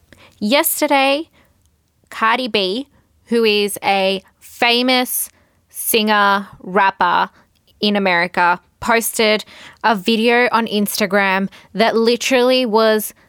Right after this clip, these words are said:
the voice from within my soul that I think a lot of women would relate to, and was literally just like,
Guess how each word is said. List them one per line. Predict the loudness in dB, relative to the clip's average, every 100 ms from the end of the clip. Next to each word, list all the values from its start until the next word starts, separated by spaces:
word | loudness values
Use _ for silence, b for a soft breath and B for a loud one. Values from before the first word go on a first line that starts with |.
| _ -2
the | -2
voice | 0 2 2 2 -2 -8 _
from | -16 -2 0 0 -2 -6 _
within | -6 -4 -2 0
my | 0
soul | -2 0 2 2 -2 -8 B B
that | -2 0
I | 0
think | -2 -4 -2
a | 0
lot | 2 2 2
of | 2 0 -4 -8
women | -2 0 2 2 0
would | 0
relate | 0 2 2 0 -2
to, | 0 0 0
and | -2 -2
was | -2 0
literally | 0 0 0 0 0 -2
just | -2 -2 0
like, | 2 2 0 -6